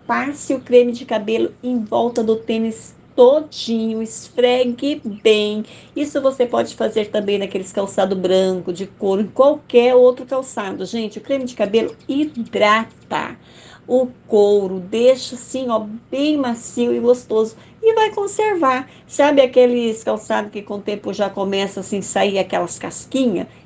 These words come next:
Isso aqui também ajuda a proteger pra que isso não aconteça tão rápido, né? Porque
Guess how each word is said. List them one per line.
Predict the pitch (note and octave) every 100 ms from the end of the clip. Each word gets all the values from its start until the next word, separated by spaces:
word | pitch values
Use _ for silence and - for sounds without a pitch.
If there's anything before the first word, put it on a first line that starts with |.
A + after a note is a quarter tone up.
| -
Isso | G3 F#3+
aqui | G#3 G#3
também | G3 G3+ G3+ G3+
ajuda | G3 G3+ G3+
a |
proteger | - A3+ A3+ A#3+ A3+ G#3+ G#3
pra | A3
que | -
isso | A#3 -
não | A#3
aconteça | A#3+ A#3 A#3+ A#3
tão | A#3 A#3+ A#3+
rápido, | D4 B3 G3+ - - E3+
né? | E3+ F#3
Porque | F#3+ G3+ A3+